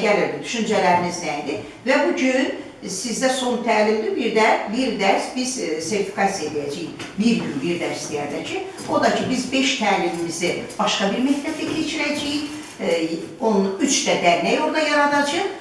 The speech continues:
Sonra həmin məktəblə sizin məktəbin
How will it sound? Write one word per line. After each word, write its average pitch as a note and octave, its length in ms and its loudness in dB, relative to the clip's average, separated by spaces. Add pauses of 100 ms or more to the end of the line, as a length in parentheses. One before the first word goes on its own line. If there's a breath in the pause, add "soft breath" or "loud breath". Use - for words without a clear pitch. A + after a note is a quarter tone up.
Sonra G4+ 420 2
həmin D4 400 2
məktəblə F#3+ 520 0
sizin B3 360 2
məktəbin D#3 540 -4